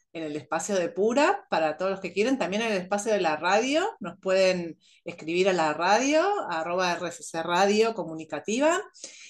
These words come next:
Y bueno, te vuelvo a agradecer, eh, un montón todo este espacio, Sifu, de, de conocimiento y de abrirnos al, al público, a la audiencia, y por supuesto a R C C Radio, que, que nos da esta oportunidad de salir al aire y poder comunicar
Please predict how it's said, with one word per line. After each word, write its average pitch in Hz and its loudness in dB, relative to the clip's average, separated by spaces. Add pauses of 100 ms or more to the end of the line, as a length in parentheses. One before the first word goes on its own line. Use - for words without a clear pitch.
(160)
Y 196 -2
bueno, 226 4
te 196 0
vuelvo 262 4
a 220 6
agradecer, 196 -4
eh, 175 -4 (380)
un 202 -2
montón 202 0
todo 247 0
este 220 -4
espacio, 208 0
Sifu, 220 -6
de, 180 2
de 165 -6
conocimiento 180 -4
y 214 4
de 185 4
abrirnos 202 0
al, 165 -6 (600)
al 156 -6
público, 277 0
a 240 4
la 170 2
audiencia, 285 4
y 220 0
por 175 -8
supuesto 254 -2
a 202 8
R 185 2
C 190 -6
C 170 -4
Radio, 254 2 (260)
que, 165 -6
que 160 -4
nos 156 -6
da 190 2
esta 185 -6
oportunidad 160 0
de 202 4
salir 180 -2
al 170 -2
aire 208 2
y - 0
poder 175 -4
comunicar 190 0